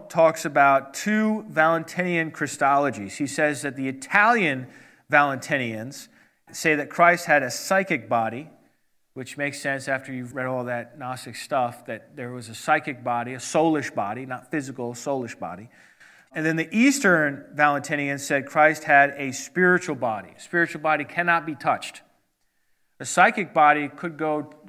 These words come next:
to good or to bad. A spiritual body can't be touched. Hippolytus of Rome says, they said that the Valentinians in the East said, Christ passed through Mary as through a pipe, without any physical contact.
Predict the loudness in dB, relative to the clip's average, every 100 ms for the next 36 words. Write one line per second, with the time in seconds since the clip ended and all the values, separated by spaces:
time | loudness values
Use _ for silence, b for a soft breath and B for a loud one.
0 | -20 -12 -8 -8 -6 -4 -2 -4 -6 -8
1 | -8 -10 -8 -10 -16 _ _ _ _ _
2 | -12 -2 -2 0 0 0 0 -8 -10 -10
3 | -10 -10 -12 -20 b b b b b -12
4 | -6 4 6 6 2 -6 -8 -2 4 4
5 | 4 -2 -14 -20 _ 0 4 4 4 -2
6 | b b b b b -10 -8 -4 -4 -6
7 | -8 0 0 0 -2 0 0 -2 -6 -8
8 | -4 -4 -4 -2 -2 B B B B _
9 | 0 4 4 2 -2 2 2 2 -4 -6
10 | -2 2 2 2 -2 -4 -2 0 -2 -10
11 | -16 -10 -10 -10 -6 -6 -6 -14 -20 _
12 | _ _ -4 2 2 0 -6 -8 -8 -12
13 | -12 -14 -14 -14 -14 -16 -18 -20 _